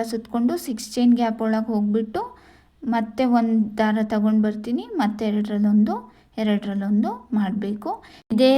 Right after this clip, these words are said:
ಥರ ನೀವು ಕಂಟಿನ್ಯೂ ಮಾಡ್ಕೊಂಡು ಹೋಗಿ. ಸಿಕ್ಸ್ ಚೈನ್ ಗ್ಯಾಪ್ ಒಳಗೆ ಎಷ್ಟು ಕಂಬಗಳು ಹಿಡಿಸುತ್ತೋ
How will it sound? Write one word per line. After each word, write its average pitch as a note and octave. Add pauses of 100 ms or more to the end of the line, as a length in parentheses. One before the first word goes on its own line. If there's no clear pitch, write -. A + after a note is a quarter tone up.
(140)
ಥರ A#3+ (260)
ನೀವು A3+ (180)
ಕಂಟಿನ್ಯೂ A#3+ (100)
ಮಾಡ್ಕೊಂಡು G#3
ಹೋಗಿ. G#3+ (520)
ಸಿಕ್ಸ್ C4
ಚೈನ್ D4+ (100)
ಗ್ಯಾಪ್ A#3
ಒಳಗೆ A#3 (180)
ಎಷ್ಟು - (140)
ಕಂಬಗಳು A3
ಹಿಡಿಸುತ್ತೋ G#3+